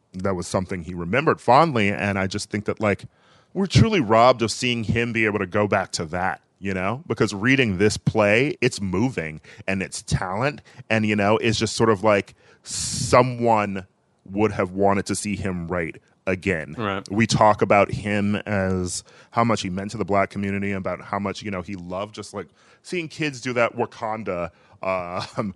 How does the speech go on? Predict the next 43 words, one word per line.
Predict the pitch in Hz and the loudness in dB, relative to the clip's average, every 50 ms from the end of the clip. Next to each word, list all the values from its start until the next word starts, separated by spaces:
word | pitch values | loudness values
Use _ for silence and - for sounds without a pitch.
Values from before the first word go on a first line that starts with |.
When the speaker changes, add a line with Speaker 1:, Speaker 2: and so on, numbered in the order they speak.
| - - | -12 -18
Speaker 1:
<laughs> | 110 - 98 | -18 -16 -10
greeting, | - 107 101 107 104 90 90 85 80 80 76 _ - | -8 -8 -8 -6 -8 -8 -8 -10 -10 -12 -14 _ -6
you | 95 107 104 | -2 -2 0
know? | 101 101 101 113 131 147 151 - _ - | 0 0 -2 -4 -6 -8 -14 -20 _ -6
And, | 107 110 110 107 107 | -2 -2 0 2 4
um, | 104 101 101 98 95 95 92 98 98 104 - _ _ _ _ _ _ _ | 4 4 4 4 2 2 0 -2 -4 -4 -8 _ _ _ _ _ _ _
in | - 123 127 131 | 0 2 4 4
it, | 117 107 - - | 4 2 2 0
like, | 104 110 104 101 95 101 98 _ _ | 0 2 4 4 4 2 0 _ _
there's | 110 110 92 110 113 113 | -16 -10 -8 -6 -6 -6
this | - 131 - 95 | -6 -8 -10 -6
line | 98 95 95 95 98 | -4 -2 -2 -2 -2
that | 95 95 - | -2 -6 -6
he | - 107 101 | -6 -6 -6
wrote, | 87 80 101 98 95 92 92 - - _ _ - | -4 -2 0 0 0 0 -2 -6 -8 _ _ -6
um, | 95 95 92 92 92 90 87 85 90 | -4 -2 0 0 0 -2 -2 -4 -4
about | - - 87 101 95 90 | -6 -4 -2 -2 -2 0
his | 90 92 82 | -2 -4 -8
character | - - - 98 85 90 92 - - 90 87 87 | -6 -6 -4 -2 -2 -2 -4 -4 -4 -4 -4 -4
where | 87 90 87 82 | -4 -4 -4 -4
he's | 82 98 95 - | -4 -6 -6 -6
just | - 90 - 92 90 | -8 -8 -10 -8 -6
basically | - 95 92 - - 101 98 | -6 -4 -4 -6 -6 -6 -6
talking | 95 - 107 90 85 87 80 85 | -4 -2 -2 -4 -4 -6 -10 -8
about | 82 92 90 85 80 - _ _ _ _ _ _ _ - - _ | -4 -4 -4 -4 -6 -8 _ _ _ _ _ _ _ -20 -12 _
the | - 98 | -2 4
character. | - 120 113 107 - 110 107 - | 6 6 6 6 4 0 -2 0
He | - 117 | -2 -4
found | 104 - - 127 127 131 131 | -2 2 4 4 4 4 4
his | 131 117 - | 2 0 0
mission | 104 107 113 107 - - 117 104 104 104 104 - - | 0 0 0 0 0 -2 -2 -2 -2 -4 -6 -8 -10
and | 104 101 92 | -10 -10 -8
said, | - - 107 101 101 101 98 92 - - | -4 -4 -2 0 2 0 0 0 -2 -2
"If | 95 101 - | -2 0 2
you're | 107 101 - - - | 2 2 2 2 2
only | 110 113 110 113 113 110 | 2 2 4 4 2 0
serving | 113 - 113 107 104 98 90 98 90 90 | 0 2 2 4 4 2 2 -2 -4 -4
self, | - - - 120 113 110 110 104 - - - - - _ _ _ _ _ - | -6 -2 2 4 6 6 6 4 2 -4 -18 -20 -20 _ _ _ _ _ -2
that | 95 98 82 | -2 0 0
service | - - - 104 98 90 98 90 - 98 | 0 0 2 2 4 4 2 0 0 -2
is | 92 - | -2 -2
in | 95 90 90 | -2 -2 -2
vain." | 85 80 104 92 87 85 80 76 73 76 78 | -2 -2 -2 -2 -2 -4 -6 -8 -10 -10 -12